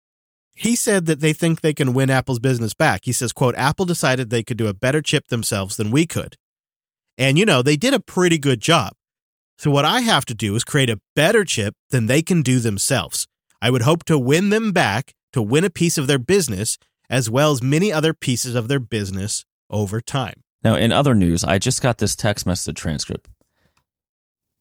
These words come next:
Speaker 2: "Tim, I'm sorry. What did I do? Please call." No reply.
Speaker 1: <laughs>
Speaker 2: "Tim, I miss you." Now it's, now, wait, wait. Now it's two thirty. The bar has closed.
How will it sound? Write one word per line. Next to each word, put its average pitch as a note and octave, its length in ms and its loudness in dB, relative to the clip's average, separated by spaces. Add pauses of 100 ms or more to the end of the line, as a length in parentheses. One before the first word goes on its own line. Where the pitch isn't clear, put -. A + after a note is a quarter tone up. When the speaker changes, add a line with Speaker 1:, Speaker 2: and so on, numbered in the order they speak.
(100)
Speaker 2:
"Tim, A2 340 0 (160)
I'm G2 140 2
sorry. G2 520 0
What F2+ 180 -2
did G2 100 0
I F#2+ 140 2
do? E2 300 -2 (220)
Please G2+ 240 0
call." E2+ 380 -2 (880)
No E2 120 0
reply. D2 460 -4
Speaker 1:
<laughs> - 800 -6
Speaker 2:
"Tim, A#2+ 280 2 (260)
I G2+ 120 2
miss G#2+ 300 2
you." D#2+ 200 -8 (500)
Now G#2 180 2
it's, G#2+ 180 -2
now, A2 220 2
wait, B2 100 2
wait. C3 220 2
Now G#2 160 2
it's - 180 -4
two C3+ 120 -2
thirty. A#2+ 340 0
The - 160 -8
bar F#2 240 0
has G2 160 -2
closed. - 460 -6